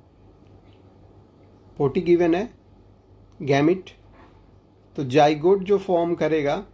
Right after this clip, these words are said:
वो कितना फॉर्म होगा? जाइगोट टू एन होता है, ये हो गया एन इक्वल टू फ़ोर्टी, तो आपका टू एन इक्वल टू कितना होगा? एटी। ये क्या होगा आपका?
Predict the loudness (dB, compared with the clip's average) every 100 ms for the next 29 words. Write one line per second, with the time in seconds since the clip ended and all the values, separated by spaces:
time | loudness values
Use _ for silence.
0 | _ _ _ _ -14 -6 -4 -2 -2 0
1 | 0 0 -2 -4 -8 _ -20 -20 -20 -20
2 | -20 _ _ -20 -20 -20 _ -18 -2 0
3 | 2 0 0 2 4 4 0 -2 -8 -8
4 | -18 _ _ _ _ _ _ _ _ _
5 | _ -20 -20 -20 -20 -16 -4 0 0 0
6 | 0 2 2 0 -2 -4 -6 -8 -10 -10
7 | -10 -16 -18 _ -20 _ -20 -20 -20 -2
8 | -2 -2 -6 -6 -20 -20 -14 -6 0 2
9 | 2 2 0 -2 -4 -6 -8 -6 -4 -6
10 | -10 -14 _ _ _ _ -20 -20 -20 _
11 | -20 -20 -20 -20 -20 -20 -20 -4 0 0
12 | -2 -8 -16 -20 -20 -20 _ _ _ _
13 | -20 -20 -20 -20 -10 -6 2 2 2 -2
14 | -6 -14 -18